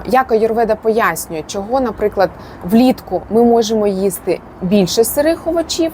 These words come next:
а взимку їжа повинна бути більш теплою, зігріваючою. Тобто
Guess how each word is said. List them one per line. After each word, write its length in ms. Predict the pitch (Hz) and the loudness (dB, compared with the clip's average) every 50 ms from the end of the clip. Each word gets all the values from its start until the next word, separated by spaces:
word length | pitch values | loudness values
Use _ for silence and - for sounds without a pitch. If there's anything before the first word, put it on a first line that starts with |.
| - - - - - | -6 -18 -18 -10 -2
а 100 | - 180 | -2 0
взимку 580 | 180 180 185 220 294 359 392 370 - 226 196 - - - - - - - - - | 0 2 2 4 4 4 4 2 2 -4 -4 -4 -6 -16 -20 -20 -20 -18 -10 -4
їжа 340 | 185 180 220 277 262 247 220 | 0 2 4 4 6 4 2
повинна 420 | - - 208 190 226 226 220 208 | 0 -2 0 2 2 4 4 2
бути 280 | 185 175 196 185 - 185 | 2 2 0 2 2 0
більш 360 | 165 208 302 339 339 - - | 2 4 2 2 2 0 -8
теплою, 880 | - - 277 277 - - 190 185 185 185 185 180 175 165 156 156 156 160 | -4 -4 -4 -4 -4 -6 -2 0 2 2 4 4 2 2 0 -2 -4 -4
зігріваючою. 1400 | 160 185 254 262 285 294 302 262 214 208 202 202 196 196 185 175 170 165 156 - - - 180 165 156 151 151 160 - - - - - - - - | -2 -2 -2 0 0 0 -2 0 0 0 0 2 2 2 0 0 -2 -2 -4 -8 -10 -6 -4 -2 -2 -2 -6 -8 -12 -18 -18 -18 -18 -12 -4 -2
Тобто 320 | 214 190 - - 220 202 | -2 -2 0 -2 -2 -2